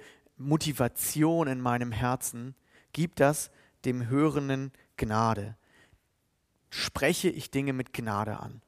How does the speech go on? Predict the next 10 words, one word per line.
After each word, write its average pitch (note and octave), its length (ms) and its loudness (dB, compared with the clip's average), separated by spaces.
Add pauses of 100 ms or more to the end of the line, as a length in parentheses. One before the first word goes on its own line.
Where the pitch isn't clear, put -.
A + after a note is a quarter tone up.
Boah, A#2 180 -4
das A2+ 220 -8
finde A#2+ 160 -6
ich A2+ 80 -8
so B2 120 -4
herausfordernd. A2+ 560 -2 (280)
Das - 100 -12
finde C3 160 -4
ich A2+ 100 -6
so C#3 340 0